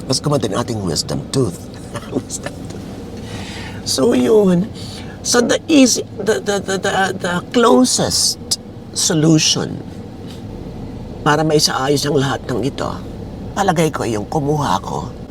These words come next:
ng another ticket. Naaaminin ko na doon na nagkamali ng bilang. So,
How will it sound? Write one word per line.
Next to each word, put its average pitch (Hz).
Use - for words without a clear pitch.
ng -
another 208
ticket. 117
Naaaminin 220
ko -
na 208
doon 165
na 156
nagkamali 147
ng 143
bilang. 78
So, 76